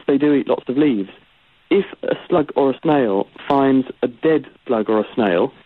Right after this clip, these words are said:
it will eat it. And frequently, if you, if you wander around on the patio where I am and, and accidentally step, step on one, especially at night, and you hear this crunching noise and you know that you've, you've stood on a snail, the next morning you will find a whole bunch of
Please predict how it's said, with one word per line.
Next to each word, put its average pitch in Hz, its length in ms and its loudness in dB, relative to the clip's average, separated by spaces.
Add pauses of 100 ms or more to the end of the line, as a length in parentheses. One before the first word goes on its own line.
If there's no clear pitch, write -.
(340)
it 165 160 2
will 175 180 4
eat 240 220 0
it. - 160 -4 (560)
And 143 320 0
frequently, 160 440 0
if 123 160 -4
you, 143 320 2
if 139 140 -4
you 151 60 2
wander 156 300 4
around 139 220 2
on 135 80 2
the 131 60 2
patio 131 440 0
where 123 180 2
I 135 140 2
am 117 200 0 (300)
and, 123 200 0
and 131 80 2
accidentally - 520 -2
step, 151 300 0
step 147 220 -2
on 107 160 0
one, 98 160 -6
especially - 380 -2
at - 40 -4
night, 120 360 0
and 120 100 0
you 117 40 0
hear 131 120 0
this 123 200 -4
crunching 139 400 0
noise 104 280 0
and 123 80 2
you 123 60 2
know 127 180 2
that - 160 -2
you've, 117 120 0 (240)
you've 117 140 -4 (100)
stood 127 160 0
on 120 220 2
a - 60 -14
snail, 127 300 0 (360)
the 147 60 2
next - 280 0
morning 156 340 2
you 123 140 2
will 135 180 2
find 131 280 0
a 120 60 -2
whole 135 160 0
bunch 131 280 -2
of 120 60 -10